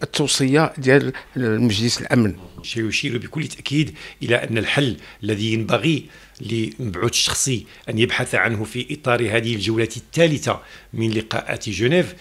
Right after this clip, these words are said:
Speaker 2: ينبغي أن يركز على الحل السياسي الذي هو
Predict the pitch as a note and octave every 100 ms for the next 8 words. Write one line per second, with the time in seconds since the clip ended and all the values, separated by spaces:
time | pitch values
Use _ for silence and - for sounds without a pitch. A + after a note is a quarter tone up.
0 | - - B2 G#2 G#2+ - A#2 - - B2
1 | A2 G2 G2+ - D3+ - - B2+ A#2+ A2
2 | - E3 - _ _ _ - - B2 A2+
3 | A2+ A#2 G2 A2 G#2+